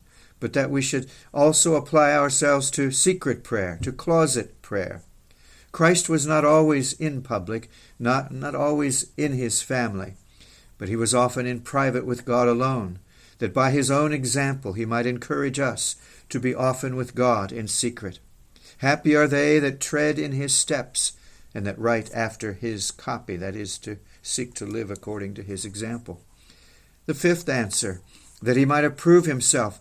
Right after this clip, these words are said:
to our understandings and consciences to be a most just and faithful high priest. That's in John seventeen. Christ was wonderfully faithful and careful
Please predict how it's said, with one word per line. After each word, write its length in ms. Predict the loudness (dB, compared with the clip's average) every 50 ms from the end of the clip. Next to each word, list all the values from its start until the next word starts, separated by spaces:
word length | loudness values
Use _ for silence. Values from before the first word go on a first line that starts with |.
| -20 -20 _ -6
to 140 | -2 2
our 220 | 4 4 4 2 2
understandings 1080 | -2 -2 -2 0 0 0 0 0 0 0 0 -2 -2 -4 -4 -6 -6 -6 -8 -8 -10 -10 -12 -18 -10
and 160 | -6 -6 -6 -4
consciences 840 | -2 0 2 2 2 0 -2 -4 -4 -4 -6 -6 -6 -8 -10 -12 -12 -16 -20 -20 _
to 80 | -6 -2
be 120 | 0 0
a 60 | 2
most 380 | 2 2 0 0 0 -2 -4 -6 -14 _ -10
just 600 | -2 2 4 4 4 2 0 -2 -4 -4 -4 -6 -10 -18 -20 -20 -20 _ _ -20 -20 -20 -20 -20 -18 -14
and 120 | -12 -12
faithful 640 | -12 -12 -2 2 2 2 2 0 -6 -8 -8 -8 -8
high 240 | -4 -4 -4 -4 -4
priest. 640 | -6 -6 -6 -4 -4 -4 -4 -4 -6 -6 -6 -8 -14 -18 -20 -20 _ -20 -20 -20 -20 -20 -20 -20 -20 -20 -20 -20 _ _ _
That's 240 | -14 -10 -8 -8 -8
in 120 | -8 -8
John 280 | -8 -8 -8 -8 -8 -8
seventeen. 640 | -6 -6 -6 -8 -8 -10 -10 -10 -10 -10 -10 -12 -14 -20 -20 -8
Christ 380 | -4 -2 0 0 0 -2 -2
was 180 | -2 -2 -2 -2
wonderfully 720 | 0 0 0 0 0 0 -2 -2 -2 -4 -4 -4 -6 -8 -14 -20 _
faithful 680 | -14 -4 0 2 2 2 0 -4 -8 -10 -10 -10 -10 -14 -20 -20 _ _ -20 _
and 180 | -12 -12 -10 -10
careful 640 | -4 -2 0 0 0 -2 -4 -8 -10 -10 -10 -14